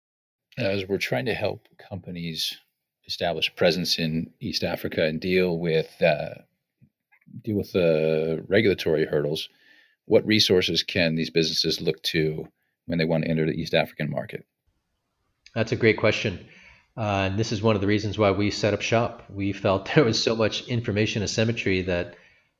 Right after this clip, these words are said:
Speaker 2: uh, you, you needed people that could be trustworthy, um, that could look at the market intelligently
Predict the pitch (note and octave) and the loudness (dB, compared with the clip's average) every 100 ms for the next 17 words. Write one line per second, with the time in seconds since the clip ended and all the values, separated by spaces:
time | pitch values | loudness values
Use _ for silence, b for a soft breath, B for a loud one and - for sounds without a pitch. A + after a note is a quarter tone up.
0 | - G#2 F#2 F2+ G2 G2+ - G#2 G2 G#2 | -10 -6 -4 -4 -4 -8 -6 -2 0 2
1 | G#2 - G2 G#2 G2 F#2 F2+ - G#2 F2+ | 0 0 0 2 2 2 -2 -4 -6 -6
2 | F#2+ A#2 A#2 - F#2 A2 D3 - _ _ | 2 2 2 0 0 0 -4 -14 _ _
3 | _ _ _ G2 F2+ F2 F#2 F2+ G2+ G2 | _ _ _ -6 -4 -4 -2 -4 -2 0
4 | B2 C#3 G#2+ G2 F#2 G2 F2+ G2+ F#2 F#2+ | 2 2 2 0 -2 -4 -4 -4 -4 -4
5 | F#2 G2 F#2 F#2 | -8 -6 -6 -8